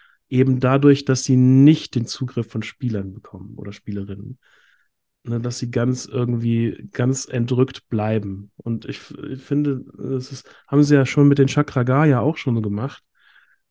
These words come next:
Das ist irgendwie so, es ist immer so ein zweischneidiges Schwert. Ich kann das nachvollziehen, was du sagst,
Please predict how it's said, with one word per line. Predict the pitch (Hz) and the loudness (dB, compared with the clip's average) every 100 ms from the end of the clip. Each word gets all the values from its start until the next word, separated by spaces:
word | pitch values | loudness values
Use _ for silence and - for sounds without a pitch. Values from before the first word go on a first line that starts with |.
| _ | _
Das | 120 123 | -12 -8
ist | 139 - | -8 -6
irgendwie | 135 135 131 | -2 -2 0
so, | 131 135 - | 0 -2 -4
es | 127 135 | -8 -8
ist | 139 | -6
immer | 170 151 | 0 2
so | |
ein | 143 | 2
zweischneidiges | - 147 143 147 139 - | 2 -2 2 4 4 2
Schwert. | 127 113 | -4 -4
Ich | - | -2
kann | 160 | 0
das | 151 | 2
nachvollziehen, | 151 160 - 156 170 160 | 2 0 -2 -6 -4 -4
was | 156 | -4
du | 147 | -4
sagst, | 151 156 - | -4 -4 -8